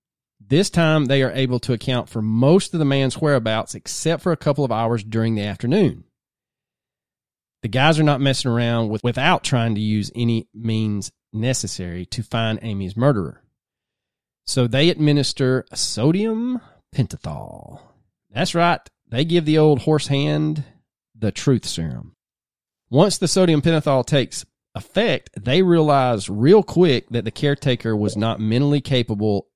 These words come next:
of meticulously carrying out Amy's abduction and murder. They clear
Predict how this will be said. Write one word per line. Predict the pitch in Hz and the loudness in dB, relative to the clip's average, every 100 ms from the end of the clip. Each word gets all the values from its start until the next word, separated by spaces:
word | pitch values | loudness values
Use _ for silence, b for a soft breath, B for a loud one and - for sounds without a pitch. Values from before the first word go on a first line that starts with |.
| - | -4
of | 110 107 | -2 -2
meticulously | 101 101 - - - 135 - 120 | -2 -6 -4 -4 -2 -6 -4 -8
carrying | - 131 120 110 | -6 -2 0 0
out | 107 - | -2 -4
Amy's | 110 113 110 98 | -2 0 0 -4
abduction | 95 131 - 120 | 0 0 0 -6
and | 104 101 | -6 -4
murder. | 98 110 78 69 - _ _ _ _ _ _ _ _ _ | -2 -2 -2 -8 -16 _ _ _ _ _ _ _ _ _
They | 110 104 | -4 -4
clear | - 127 135 151 151 139 | -4 0 4 4 4 2